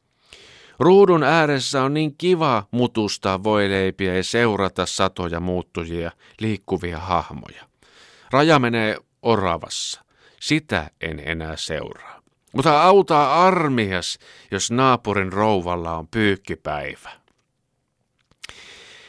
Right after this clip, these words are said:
Henkilökohtaisen hygieniani hoito on heikentynyt jopa kolmekymmentä prosenttia.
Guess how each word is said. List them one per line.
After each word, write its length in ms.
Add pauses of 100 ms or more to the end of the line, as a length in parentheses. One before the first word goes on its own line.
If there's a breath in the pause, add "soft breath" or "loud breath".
(120 loud breath)
Henkilökohtaisen 960
hygieniani 640
hoito 520
on 120
heikentynyt 600
jopa 260
kolmekymmentä 680
prosenttia. 720